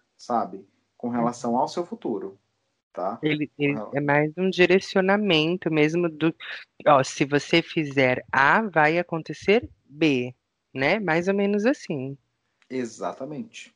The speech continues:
Speaker 2: Ótimo.
Speaker 1: Exatamente.
Speaker 2: E aí, assim, Lê, quando você pega, por exemplo, um caso onde,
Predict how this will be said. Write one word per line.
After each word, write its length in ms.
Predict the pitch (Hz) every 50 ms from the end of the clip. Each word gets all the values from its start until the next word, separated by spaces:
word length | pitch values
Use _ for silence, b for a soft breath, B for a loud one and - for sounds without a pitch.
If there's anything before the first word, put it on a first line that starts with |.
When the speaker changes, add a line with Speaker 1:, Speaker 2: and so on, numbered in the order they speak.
| _ _ _ _
Speaker 2:
Ótimo. 340 | - 139 135 135 131 131 120
Speaker 1:
Exatamente. 680 | 110 95 92 85 - - 127 131 120 117 - - - _ _ _ _ _ _ _ _
Speaker 2:
E 140 | - 175 190
aí, 260 | 190 190 196 202 214
assim, 340 | 233 233 - - 226 185 165
Lê, 300 | 165 170 180 170 147 139 - - - _
quando 320 | - - 208 220 233 254
você 340 | 226 208 214 - - - 190
pega, 440 | - - - 156 147 139 127 135 139
por 220 | - - 151 147
exemplo, 720 | 147 147 139 135 143 131 123 123 123 123 127 127 123 123 123 - - - - - - _ _ _ B B B B B B B B B B B B _ -
um 180 | 147 147 151
caso 920 | 151 - - 156 147 139 143 147 135 135 139 147 147 143 143 139 139 135 135 B B B B B B B B _ _ _ _ _ B B B B B B B B _ -
onde, 680 | 143 147 143 143 147 151 143 - 147 147 151 143 -